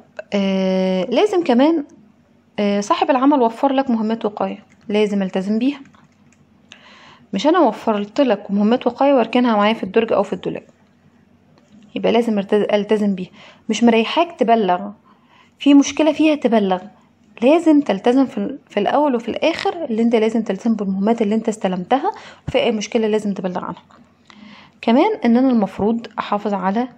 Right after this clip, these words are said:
معداتي اللي أنا استلمتها، مهماتي الشخصية اللي أنا استلمتها، الأدوات والعدد اللي أنا استلمتها. كل دي من واجبات يا جماعة ما بنعرفها بنريح وبنستريح. آه، فلازم كل واحد يكون مدرك كويس قوي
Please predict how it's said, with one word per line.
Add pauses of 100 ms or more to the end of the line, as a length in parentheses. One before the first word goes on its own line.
معداتي
اللي
أنا
استلمتها، (680)
مهماتي
الشخصية
اللي
أنا
استلمتها، (440)
الأدوات
والعدد
اللي
أنا (120)
استلمتها. (1400)
كل
دي
من
واجبات
يا
جماعة
ما
بنعرفها (320)
بنريح (100)
وبنستريح. (1600)
آه،
فلازم
كل
واحد
يكون
مدرك
كويس
قوي